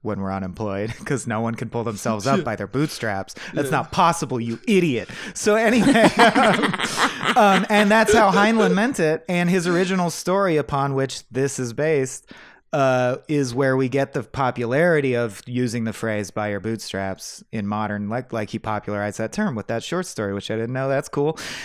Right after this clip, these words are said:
Speaker 1: But anyway, the classic example of this loop in the easiest way to understand it, so you don't need to see any of these shows or movies to get it.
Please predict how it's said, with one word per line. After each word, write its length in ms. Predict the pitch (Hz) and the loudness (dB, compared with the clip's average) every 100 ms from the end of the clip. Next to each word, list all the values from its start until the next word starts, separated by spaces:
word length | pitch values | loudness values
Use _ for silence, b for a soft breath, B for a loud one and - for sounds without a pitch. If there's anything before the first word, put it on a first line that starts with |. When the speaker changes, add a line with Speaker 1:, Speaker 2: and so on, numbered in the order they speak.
| B | B
Speaker 1:
But 140 | 185 | 2
anyway, 520 | 220 240 185 151 147 143 B B B B | 4 6 4 4 2 0 B B B B
the 160 | 143 170 | -2 -2
classic 520 | - 202 240 240 220 | 2 4 4 2 -2
example 440 | 190 180 202 185 | 0 2 0 2
of 120 | 190 | 0
this 180 | 170 160 | 0 0
loop 320 | 160 143 127 - | 2 2 2 -2
in 100 | 135 | -4
the 240 | 120 - 160 | -4 -4 -2
easiest 460 | 196 175 175 - | 0 0 -2 0
way 160 | 156 156 | 0 2
to 100 | 147 | 2
understand 680 | 139 135 123 - 151 135 113 | 0 -2 -4 -4 -2 -2 -2
it, 120 | 107 | -6
so 140 | - | -6
you 80 | 110 | -6
don't 320 | 98 147 151 | -2 0 2
need 160 | 151 139 | 0 -2
to 80 | 139 | -4
see 240 | 156 127 | -2 -2
any 260 | 117 170 160 | 0 0 0
of 60 | |
these 200 | 143 139 | 0 -2
shows 260 | - 143 127 | 0 0 0
or 60 | 131 | -2
movies 340 | 127 123 117 | -2 -2 -4
to 80 | 127 | -4
get 240 | 120 110 | -2 -2
it. 180 | 95 - | -2 -8